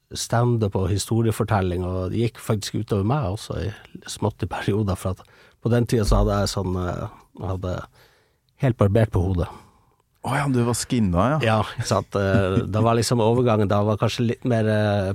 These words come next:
Speaker 1: punk og hardcore jeg, jeg likte da.
Speaker 2: Ja, ikke
Speaker 1: Eh, og
Speaker 2: sant?
Speaker 1: det var ikke mer-, Maiden sin sterkeste periode da.
Speaker 2: Nei.
Speaker 1: Det var da kanskje det gikk aller verst for Maiden. Men,
Speaker 2: Ja,
Speaker 1: eh, jeg likte jo
Speaker 2: midten
Speaker 1: Nico
Speaker 2: av
Speaker 1: McBrain.
Speaker 2: nitti, så skjønner jeg jo det.
Speaker 1: Ja, ikke
Speaker 2: Ja.
Speaker 1: sant. Men jeg valgte nå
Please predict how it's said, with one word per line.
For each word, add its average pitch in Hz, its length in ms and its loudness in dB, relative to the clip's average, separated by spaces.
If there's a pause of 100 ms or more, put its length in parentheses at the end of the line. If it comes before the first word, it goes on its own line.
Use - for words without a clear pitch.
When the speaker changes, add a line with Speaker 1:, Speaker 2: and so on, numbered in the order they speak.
Speaker 1:
punk 117 360 0
og 95 100 -2
hardcore 107 560 0
jeg, 98 260 0
jeg 104 160 0
likte 110 380 -2
da. 82 100 0 (240)
Speaker 2:
Ja, 110 180 4
ikke 117 140 0
Speaker 1:
Eh, - 20 0
og 107 40 0
Speaker 2:
sant? 107 100 4
Speaker 1:
det 104 80 0
var 110 140 0
ikke 113 240 0
mer-, 117 320 0
Maiden 113 340 2
sin 92 160 -4
sterkeste - 680 -2
periode 90 460 -2
da. 80 140 -8 (220)
Speaker 2:
Nei. 90 200 2
Speaker 1:
Det 101 100 -4
var 104 140 -2
da 101 160 0
kanskje 95 300 -6
det 95 160 -4
gikk - 100 -6
aller 117 240 -2
verst - 400 -10 (120)
for - 140 -6
Maiden. 85 300 -4 (720)
Men, 131 140 2
Speaker 2:
Ja, 117 100 6
Speaker 1:
eh, 117 220 6
jeg 113 80 6
likte 107 240 4
jo 107 40 4
Speaker 2:
midten 104 40 6
Speaker 1:
Nico 107 180 6
Speaker 2:
av 104 60 4
Speaker 1:
McBrain. 110 320 2
Speaker 2:
nitti, 127 180 0
så 117 160 0 (300)
skjønner 104 260 0
jeg 90 80 2
jo 95 140 2
det. 92 180 -2
Speaker 1:
Ja, 139 140 4
ikke 143 200 -2
Speaker 2:
Ja. - 120 0
Speaker 1:
sant. - 300 -6 (120)
Men 127 160 2
jeg 123 140 4
valgte 123 180 0
nå 107 100 0